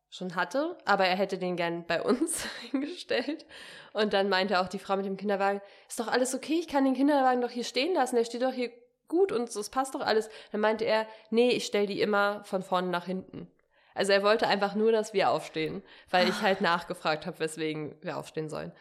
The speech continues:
Speaker 1: Ähm, und dann bin ich aufgestanden, hab mir halt auch Zeit gelassen, hab meine Sachen, ich hatte ja meinen Laptop auf dem Schoß, ich hab mir meine Sachen halt in Ruhe eingepackt.
Speaker 2: Mhm.
Speaker 1: Und dann wollten wir uns auf den nächsten freien Platz, der keine Reservierung hatte, setzen. Da meinte er, „Das geht nicht, da können wir uns nicht hinsetzen.“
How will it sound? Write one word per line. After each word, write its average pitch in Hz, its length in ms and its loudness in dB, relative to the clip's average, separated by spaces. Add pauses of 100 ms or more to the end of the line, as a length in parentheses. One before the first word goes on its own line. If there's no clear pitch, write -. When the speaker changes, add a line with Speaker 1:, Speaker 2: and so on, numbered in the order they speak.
(500)
Speaker 1:
Ähm, 185 520 -2 (360)
und 196 100 2
dann 190 180 2
bin 190 180 0
ich 175 500 -4
aufgestanden, 233 920 -2
hab 190 180 -2
mir 185 120 0
halt 170 120 0
auch - 120 -4
Zeit 180 280 -2
gelassen, 220 300 0
hab 175 80 -4
meine 170 180 -2
Sachen, 190 540 0
ich 175 100 -10
hatte 180 140 -4
ja 170 80 0
meinen 175 200 0
Laptop 185 320 0
auf 170 140 0
dem 175 80 -6
Schoß, 175 260 -4
ich 170 100 -10
hab 165 80 -6
mir 170 100 -4
meine 160 160 -2
Sachen 170 280 -6
halt 202 120 -2
in 190 80 0
Ruhe 190 200 0
eingepackt. 226 580 2
Speaker 2:
Mhm. 262 60 -10 (520)
Speaker 1:
Und 190 640 2 (360)
dann 180 340 2
wollten 180 300 2
wir 170 140 -4
uns 165 240 -6
auf 175 160 -8
den 175 100 -6
nächsten 254 320 -2
freien 175 320 -2
Platz, 180 260 -2
der 170 140 -2
keine 180 500 -4
Reservierung 170 520 -2
hatte, 185 200 -4
setzen. 180 300 -2
Da 190 80 0
meinte 180 240 -2
er, 185 80 -4
„Das 175 180 -10
geht 185 220 -6
nicht, 170 160 -8
da 170 60 -6
können 175 180 -8
wir 170 40 -6
uns 170 120 -12
nicht 160 100 -14
hinsetzen.“ 170 520 -10